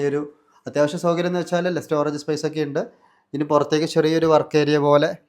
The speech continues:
ഈ ഒരു ഭാഗത്ത് ഒരു സ്പേസ് ഉണ്ട്, ഗ്രില്ലൊക്കെ ഇട്ടിട്ട് നല്ല സേഫ് and സെക്യൂർഡ് ആണ്. ഇവിടെ നിന്നാൽ തന്നെ നമുക്കിതിൻ്റെ ഈ പുറകു വശം ഈ മതിലും കാര്യങ്ങളൊക്കെ കാണാൻ പറ്റും, അല്ലേ? കോമ്പൗണ്ട് വാൾ ഇവിടെ ഈ ഒരു ഭാഗത്ത് നമുക്ക് കാണാൻ പറ്റും.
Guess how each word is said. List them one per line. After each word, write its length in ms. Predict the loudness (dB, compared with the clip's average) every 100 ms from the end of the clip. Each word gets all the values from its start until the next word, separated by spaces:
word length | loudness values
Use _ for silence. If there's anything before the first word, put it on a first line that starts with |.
| -2
ഈ 80 | 0
ഒരു 60 |
ഭാഗത്ത് 420 | 2 2 2 -4 -8 -4
ഒരു 140 | -4 -4
സ്പേസ് 260 | -6 -6
ഉണ്ട്, 120 | -8
ഗ്രില്ലൊക്കെ 440 | -6 -4 -2 -2 -4
ഇട്ടിട്ട് 260 | -6 -8 -10 _ -20 -8 -4
നല്ല 380 | 0 -2 -4 -10 0
സേഫ് 240 | 2 4
and 100 | 0 -2
സെക്യൂർഡ് 260 | -2 0 0
ആണ്. 140 | 0 -6 _ _ _
ഇവിടെ 240 | 2 4 4 2
നിന്നാൽ 260 | 0 2 2
തന്നെ 140 | 2 0
നമുക്കിതിൻ്റെ 420 | -2 -4 -4 -2 -2 -4 -8
ഈ 20 | 0
പുറകു 300 | 2 4 4
വശം 240 | 4 4 0 2
ഈ 20 |
മതിലും 400 | 0 0 0 2
കാര്യങ്ങളൊക്കെ 380 | 2 2 -4 -4 -6
കാണാൻ 220 | -4 -6
പറ്റും, 120 | -8
അല്ലേ? 120 | -6
കോമ്പൗണ്ട് 360 | -4 -4 -4 -6
വാൾ 120 | -6 -6
ഇവിടെ 160 | -8 -10 _ _ _
ഈ 40 | -6
ഒരു 80 | 0
ഭാഗത്ത് 200 | -2 -2
നമുക്ക് 200 | -8 -10 -12
കാണാൻ 200 | -14 -14
പറ്റും. 220 | -14 -18